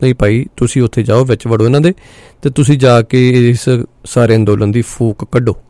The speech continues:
ਬਾਕੀ ਦੇਖੋ ਜੀ, ਜਿੱਥੇ ਜਿੱਥੇ ਆਪਾਂ ਬੈਠੇ ਹਾਂ, ਹਾਂ ਦਾ ਨਾਅਰਾ ਜ਼ਰੂਰ ਮਾਰੀਏ। ਏ ਸੀ ਆਈ ਦਾ ਪ੍ਰੋਗਰਾਮ, ਗੱਲਾਂ ਬਾਤਾਂ ਹੋਰ ਬਹੁਤ ਕਰਨ ਵਾਲੀਆਂ ਨੇ, ਪਰ ਸਮਾਂ ਇਜਾਜ਼ਤ ਨਹੀਂ ਦਿੰਦਾ।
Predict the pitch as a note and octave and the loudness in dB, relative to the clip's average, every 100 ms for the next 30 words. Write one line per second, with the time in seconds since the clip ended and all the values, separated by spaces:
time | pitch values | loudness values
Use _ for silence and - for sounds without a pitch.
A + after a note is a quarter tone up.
0 | _ _ _ _ _ _ _ _ _ _ | _ _ _ _ _ _ _ _ _ _
1 | _ _ _ _ _ _ _ _ _ _ | _ _ _ _ _ _ _ _ _ _
2 | _ _ _ _ _ _ _ D3 D#3+ A3 | _ _ _ _ _ _ _ 2 4 6
3 | G3 - G#3 G#3 - - D3 - F3+ F3 | 4 4 4 4 2 -2 0 4 4 4
4 | F#3+ F3 D#3+ C#3+ D3+ D#3+ B2 C#3+ D#3 C#3 | 4 4 2 2 4 2 4 2 2 2
5 | A#2+ B2+ A#2 A2+ A2 G#2 A2 F#2+ - - | 2 2 0 0 0 0 -2 -6 -10 -18
6 | - - - _ _ _ - - C3+ C#3 | -20 -20 -20 _ _ _ -18 -2 -2 2
7 | C3 A#2+ - A2+ A#2 B2+ A#2+ A2+ A2+ A#2+ | 2 2 0 -2 0 0 0 0 0 -2
8 | A2+ A2+ A2 B2 - A#2 A2+ A2 A#2 A#2 | -2 -2 -2 -2 -2 -4 -2 -2 -2 -4
9 | G#2+ - A2 A2 A2 G#2+ G#2 A#2 B2+ A2+ | -6 -4 -2 -2 0 -2 0 -2 0 -2